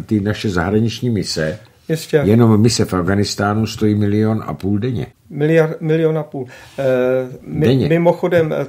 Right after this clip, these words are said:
Speaker 2: ta, ta platba, o které se také nemluví, to je to jedno procento, eh, do Bruselu.
Speaker 1: Ano.
Speaker 2: Jedno procento hruba, což je padesát miliard, taky mírnix, tyrnix, prostě odvede se, ale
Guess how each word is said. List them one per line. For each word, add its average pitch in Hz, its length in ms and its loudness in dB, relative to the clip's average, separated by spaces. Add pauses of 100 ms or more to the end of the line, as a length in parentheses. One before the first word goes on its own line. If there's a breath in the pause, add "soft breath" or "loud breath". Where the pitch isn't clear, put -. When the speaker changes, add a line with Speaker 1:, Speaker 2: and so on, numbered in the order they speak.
Speaker 2:
ta, 147 200 2
ta 147 200 -2
platba, 147 460 0
o 165 60 -2
které 165 340 2
se 170 180 -4
také 143 400 -4
nemluví, 143 640 -6 (320 loud breath)
to 143 80 -2
je 147 120 2
to 160 160 2
jedno 147 300 0
procento, 151 840 -2
eh, 131 360 -4
do 135 120 -4
Bruselu. 127 680 -6
Speaker 1:
Ano. 87 80 2 (120)
Speaker 2:
Jedno 95 160 2
procento 160 460 0
hruba, 143 500 -2
což 202 360 -2
je 175 280 4
padesát 156 520 2
miliard, 143 400 0 (360)
taky 190 320 -4
mírnix, 208 500 2
tyrnix, 185 380 2
prostě 165 460 -2
odvede 180 440 2
se, 170 320 0 (840 soft breath)
ale 147 280 4